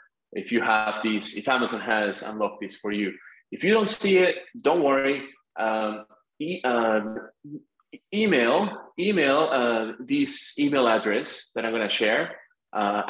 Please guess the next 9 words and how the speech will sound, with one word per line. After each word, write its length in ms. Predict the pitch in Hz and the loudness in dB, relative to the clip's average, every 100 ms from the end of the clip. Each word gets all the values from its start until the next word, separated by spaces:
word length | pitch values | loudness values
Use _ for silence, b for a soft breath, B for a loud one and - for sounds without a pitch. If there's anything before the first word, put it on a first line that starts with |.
| 123 135 | 2 2
asking 680 | - 139 131 120 117 110 - 113 127 | 0 -2 -2 -2 -4 -10 -8 0 0
Amazon 320 | 131 113 110 107 113 | 0 -2 -4 -6 -8
to 40 | 107 | -2
give 120 | 120 - 117 | -2 -2 -2
you 60 | 110 110 | 0 0
access 400 | 110 - 117 110 104 101 | 0 -2 -2 -2 -2 -6
as 60 | 107 110 | -2 -2
a 20 | 101 104 | -2 0
beta 360 | 139 127 107 | 0 2 0